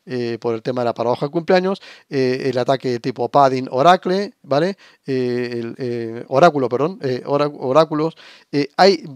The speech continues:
una gran cantidad, ¿vale? de tipos de ataques, ¿m? que vosotros conocéis.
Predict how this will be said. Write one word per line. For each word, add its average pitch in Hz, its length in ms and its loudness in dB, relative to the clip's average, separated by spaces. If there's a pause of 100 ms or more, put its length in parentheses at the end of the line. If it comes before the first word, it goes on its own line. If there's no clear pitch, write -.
una 156 300 2
gran 175 240 4
cantidad, 139 460 -2
¿vale? 135 340 -4
de 127 240 -4
tipos 147 380 -6
de 113 120 -4
ataques, 120 400 -4 (160)
¿m? 139 160 -14 (280)
que 123 100 -8
vosotros 127 260 -6
conocéis. 135 400 -2